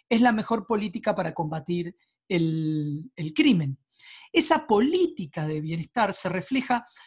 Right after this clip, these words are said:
no solamente en sentencias cortas, sino en las condiciones fundamentales de las prisiones, algo que en nuestra, en nuestra región brilla por su ausencia.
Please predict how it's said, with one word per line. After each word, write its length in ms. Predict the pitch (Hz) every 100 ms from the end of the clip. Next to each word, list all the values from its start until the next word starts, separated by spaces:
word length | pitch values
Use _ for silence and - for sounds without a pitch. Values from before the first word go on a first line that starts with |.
| -
no 100 | 381
solamente 640 | 302 381 339 294 349 339 208
en 120 | 175
sentencias 640 | - 160 151 180 175 190 -
cortas, 640 | 320 269 - 202 214 - _ -
sino 300 | - 330 330
en 40 | 320
las 180 | -
condiciones 800 | - 180 160 - 226 208 180 - _
fundamentales 720 | 185 170 170 160 156 165 165
de 80 | 160
las 140 | 135
prisiones, 520 | - 165 - 160 160
algo 260 | 165 165 170
que 300 | - 165 180 - _
en 120 | 156 156
nuestra, 600 | 139 165 160 160 156 151 _ _ -
en 120 | 165
nuestra 280 | 156 151 151
región 320 | 151 190 190
brilla 240 | 185 190
por 100 | 175
su 120 | 165 196
ausencia. 520 | 196 330 170 -